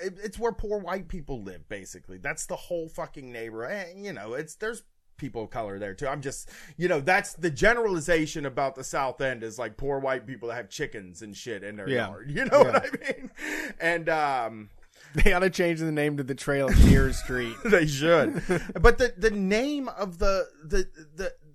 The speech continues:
Speaker 1: I walked by this restaurant today, a vegan restaurant that is opening up there, and it's called Commune. And I'm just like, "What is this thing?" Like, you're marketing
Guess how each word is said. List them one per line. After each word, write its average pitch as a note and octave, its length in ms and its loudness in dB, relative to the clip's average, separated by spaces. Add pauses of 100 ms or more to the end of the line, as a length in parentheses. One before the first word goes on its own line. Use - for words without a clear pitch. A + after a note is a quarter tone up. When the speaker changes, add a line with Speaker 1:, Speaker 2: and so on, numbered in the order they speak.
(160)
Speaker 1:
I F#3+ 180 -2
walked A3+ 420 -2
by A3+ 360 0
this E3 240 -2
restaurant E3 600 -4
today, G#2 600 -8 (600)
a C3 80 -4
vegan D#3 540 -2
restaurant C3+ 800 -2 (140)
that A#2+ 180 -6
is A#2+ 180 -8
opening C3+ 460 -4
up A2 240 -6
there, A2 360 -4
and C3+ 200 -6
it's C3 120 -10
called C#3 300 -4
Commune. G#2 960 -4 (640)
And F#3 140 -2
I'm G3 140 -2
just - 280 -4
like, G#3 240 -2 (380)
"What D#4+ 180 -2
is F#4+ 240 0
this B3+ 280 0
thing?" A#3+ 520 -6
Like, G3 260 -8
you're B3 140 -8
marketing G#3+ 840 -2